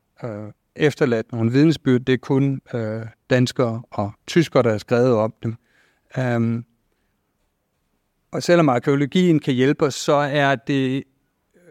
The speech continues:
stadig lidt usikkert, hvad de er for nogen, og, øh, der ligger et, efter min vurdering, temmelig spændende arbejde i at, øh, prøve at skrive Venternes historie en dag. Men altså, det er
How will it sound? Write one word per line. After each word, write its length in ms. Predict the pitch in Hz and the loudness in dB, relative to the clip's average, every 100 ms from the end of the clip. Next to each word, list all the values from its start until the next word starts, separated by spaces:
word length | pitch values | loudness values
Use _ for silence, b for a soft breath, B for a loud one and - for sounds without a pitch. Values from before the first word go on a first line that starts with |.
| - _ - _ | -20 _ -20 _
stadig 360 | - - 165 185 | -2 4 6 6
lidt 160 | 165 139 | 2 0
usikkert, 400 | 143 131 143 113 | -4 0 0 0
hvad 100 | 98 | -4
de 80 | - | 0
er 160 | 139 | 2
for 180 | 170 180 | 2 0
nogen, 460 | 143 120 131 147 156 | 0 0 -2 -2 -4
og, 400 | - 120 113 113 | -4 -4 -2 -2
øh, 220 | 110 113 - _ - | -4 -6 -10 _ -2
der 680 | 123 120 113 107 101 98 98 - | 0 2 2 2 -2 -4 -10 -4
ligger 360 | 123 131 143 120 | 0 2 2 0
et, 240 | 117 - - _ _ _ _ _ _ _ _ | -4 -10 -16 _ _ _ _ _ _ _ _
efter 200 | 123 - | -6 0
min 180 | 143 151 | 0 2
vurdering, 400 | 120 127 120 113 | 0 0 -2 -4
temmelig 300 | - 147 156 | 0 2 2
spændende 340 | 131 123 123 135 | 0 0 0 2
arbejde 600 | 117 131 139 117 104 120 | 2 0 2 2 0 -4
i 140 | 139 - | -6 -4
at, 400 | 120 110 - - _ | -4 -4 -12 -20 _
øh, 260 | 120 120 113 - _ | -6 -6 -8 -14 _
prøve 320 | - 110 120 123 | -12 -6 -4 -4
at 60 | |
skrive 360 | - 120 127 127 _ _ _ | -4 -4 -4 -6 _ _ _
Venternes 720 | 123 143 147 139 123 123 - - _ _ _ _ | 2 2 2 0 0 0 -4 -14 _ _ _ _
historie 580 | 143 - 156 143 131 | -4 0 2 2 0
en 80 | 120 | -2
dag. 180 | 101 92 - | -4 -8 -2
Men 140 | 185 190 | 2 2
altså, 320 | 180 139 127 | 2 0 -4
det 320 | - 208 185 | 0 4 4
er 240 | 160 151 | 4 2